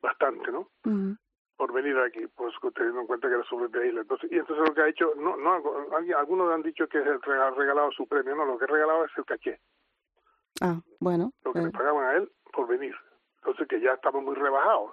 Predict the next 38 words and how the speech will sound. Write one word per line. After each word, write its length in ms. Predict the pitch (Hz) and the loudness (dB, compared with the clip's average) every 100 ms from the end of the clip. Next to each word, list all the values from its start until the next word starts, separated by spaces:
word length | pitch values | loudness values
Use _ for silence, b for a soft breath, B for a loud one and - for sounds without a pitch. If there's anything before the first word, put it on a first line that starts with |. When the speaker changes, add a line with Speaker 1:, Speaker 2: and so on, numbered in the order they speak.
| - | -2
Speaker 2:
Sí, 180 | - 202 | 2 4
sí. 120 | 220 | 4
Speaker 1:
Entonces, 160 | 220 - B B B _ _ | 2 0 B B B _ _
bueno, 180 | 143 147 | -2 0
pues 180 | - 123 | 0 -2
entonces 260 | - 135 143 | 0 0 0
decidió, 480 | 135 151 143 156 - | 0 0 2 0 -2
pues, 160 | 156 127 | -4 -4
entregarlo, 840 | 117 123 135 123 123 113 135 135 | -6 -8 -10 -6 -4 -4 -4 -2
ya 120 | 147 | 2
lo 80 | 165 | 2
había, 160 | 156 151 - | 2 0 2
se 60 | |
había 140 | 147 190 | 4 4
decidido 400 | - 147 147 131 | 4 4 4 4
desde 140 | 127 | 2
el 60 | 120 | 0
principio, 540 | 120 117 151 - - B B B - | -6 -4 -4 -4 -10 B B B -12
entregárselo 560 | 135 131 151 - 156 | -4 2 2 4 2
para 220 | 135 127 | 4 2
que 100 | 127 | 2
no, 220 | 131 160 - _ _ - | 0 0 -2 _ _ -4
para 160 | 131 | -2
que 100 | - | 0
no 100 | 165 | 0
pareciera 520 | 156 139 - 147 139 | 0 -2 0 2 2
que 100 | 123 | 0
estaba 300 | 117 - 123 | -2 -2 -2
cobrando 420 | 123 117 120 117 123 | 0 0 0 0 -4
en 80 | - | -4
su 80 | - | -6
propia 280 | 127 127 147 | -4 0 0
isla, 220 | 151 131 | 2 0
porque 160 | 123 | 0
pues 120 | 113 123 | -2 -4
muy 120 | 135 | -2
bien, 180 | 120 104 | -2 -4
como 280 | 110 113 | -8 -12